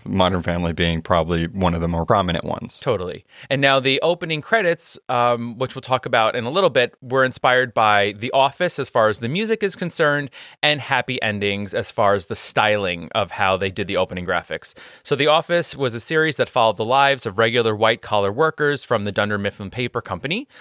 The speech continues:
Speaker 2: Love, Lost Cats, Chili, and Paper consume the lives of the characters who live in Scranton, P A. The first seven seasons were led by Steve Carell, who played Michael Scott, The Office branch's insane yet sweet manager.
Speaker 1: Yay.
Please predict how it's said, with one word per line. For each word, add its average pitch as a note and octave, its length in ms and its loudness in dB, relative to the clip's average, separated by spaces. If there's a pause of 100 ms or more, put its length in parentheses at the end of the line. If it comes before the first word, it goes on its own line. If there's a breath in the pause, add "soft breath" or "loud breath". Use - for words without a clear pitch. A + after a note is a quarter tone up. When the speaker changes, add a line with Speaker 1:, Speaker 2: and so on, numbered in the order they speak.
(140 loud breath)
Speaker 2:
Love, F#3 300 2
Lost D#3+ 300 4
Cats, D3 340 -2
Chili, A3+ 380 0
and A#3 240 2
Paper F3+ 340 0
consume D3 440 -6
the D3+ 100 -2
lives A2 360 4
of G#2 60 -8
the A2 60 -8
characters F#2+ 540 0
who G2 100 -6
live F#2 160 -2
in F2 80 -10
Scranton, - 320 -10
P B2+ 180 0
A. G2+ 220 4 (380)
The A#2 60 -4
first C#3 260 0
seven A#2 240 0
seasons G3 460 -4
were E3+ 100 0
led C3 220 4
by A2+ 120 4
Steve G2 320 -6
Carell, D3 380 4
who A#2+ 80 -6
played A2 240 -2
Michael G3 300 2
Scott, B2+ 400 2
The A#2 100 -8
Office A#2 380 0
branch's G#2+ 440 -2
insane E3+ 520 0
yet A#2 200 2
sweet - 280 -10
manager. E2 440 -6
Speaker 1:
Yay. B2 720 -2